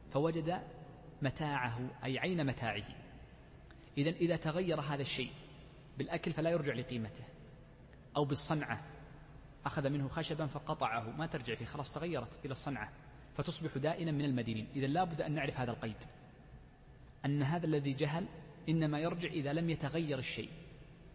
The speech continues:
وهذا لا شك في هذا القيد. لكن منين أخذناه؟ من كلام المصنف، قال: "شيئا رجع فيه"، أي رجع في الشيء، مما يدل على أنه لم يتغير شكله. هناك صورة فيها خلاف، وهو أن هذا الشيء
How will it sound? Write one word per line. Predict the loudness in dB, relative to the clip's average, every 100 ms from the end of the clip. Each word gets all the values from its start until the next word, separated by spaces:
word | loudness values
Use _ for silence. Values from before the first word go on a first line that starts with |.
| -16 -18 -18 -18 -8 0
وهذا | 2 2 0 -2 -12 -12 4
لا | 6
شك | 6 0 0
في | 2
هذا | 2 0
القيد. | 2 2 2 -6 -14 -14 -14 -2
لكن | 4 6
منين | 6 4
أخذناه؟ | -2 2 2
من | 4
كلام | 4 4
المصنف، | 2 0 0 0
قال: | 2 2 2
"شيئا | 2 2 0 2
رجع | 2 4 4 2
فيه"، | 0 -2 0
أي | 2
رجع | 4 4 4
في | 2
الشيء، | 2 2 2 0 -2 -4 -12 -16 -16 2
مما | 6 6
يدل | 6 6
على | 4 4
أنه | 4 6
لم | 4
يتغير | 4 2 2 2
شكله. | -2 -6 -10 -12 -14 -16 -16 -16 -18 -18 -18 0
هناك | 2 2
صورة | 2 2 2
فيها | 2 0
خلاف، | 2 2 0 -2 -12 -14 -16 -16 -18 -18 0
وهو | 4 6
أن | 6 4
هذا | 4 2
الشيء | 0 2 0